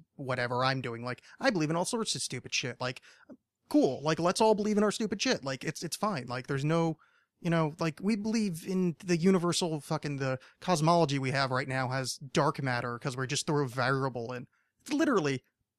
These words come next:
they just said, "Yeah, there's some shit over there. We're not sure what it is, so therefore dark matter." Like, and we're, we're a bunch of fucking upright eights with, like, pretty neato toys. Like, but th-, everything's stupid if you really look at it. So there's no, why would I judge you for your beliefs? It's just don't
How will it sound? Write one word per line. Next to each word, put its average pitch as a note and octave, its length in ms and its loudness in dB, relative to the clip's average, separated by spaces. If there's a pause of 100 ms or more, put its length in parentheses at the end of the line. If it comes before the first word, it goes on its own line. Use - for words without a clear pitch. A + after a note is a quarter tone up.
(120)
they C#4+ 60 -4
just A#3 160 -2
said, A3 100 -2
"Yeah, B3+ 200 6
there's F3+ 140 6
some E3+ 80 4
shit E3+ 200 4
over C3+ 160 4
there. B2 180 0
We're C3 80 0
not C#3+ 160 2
sure D3 200 4
what C3 120 0
it C3+ 80 -2
is, B2+ 180 -2
so D3+ 100 2
therefore D3+ 400 2
dark D3 240 0
matter." C#3+ 160 -2
Like, F#3 240 -2 (380)
and C4+ 240 -6
we're, B3+ 240 0 (260)
we're D#4+ 120 2
a B3+ 60 4
bunch G3 220 4
of E3 80 0
fucking F3 480 2
upright D#3+ 420 2
eights D#3 320 0
with, B2+ 160 -6
like, C3 160 -2
pretty D#3 280 2
neato C#3+ 360 4
toys. C3+ 460 0
Like, D3+ 280 -6
but D3 140 -6 (260)
th-, - 120 -16 (280)
everything's G3 540 0
stupid C3 440 -2
if C3+ 100 -6
you D3+ 80 -2
really D#3 220 0
look C#3 200 -2
at F3 80 2
it. F3 160 -2
So D3+ 260 2 (200)
there's G#3+ 120 -6
no, E4+ 120 -2 (240)
why C4 100 -2
would D#4 140 2
I B3+ 80 0
judge E3+ 400 0
you D#3 160 2
for C#3+ 160 -8
your B2 100 -8
beliefs? B2 540 -8 (300)
It's - 180 -6
just G#3+ 280 -2
don't G#3 300 8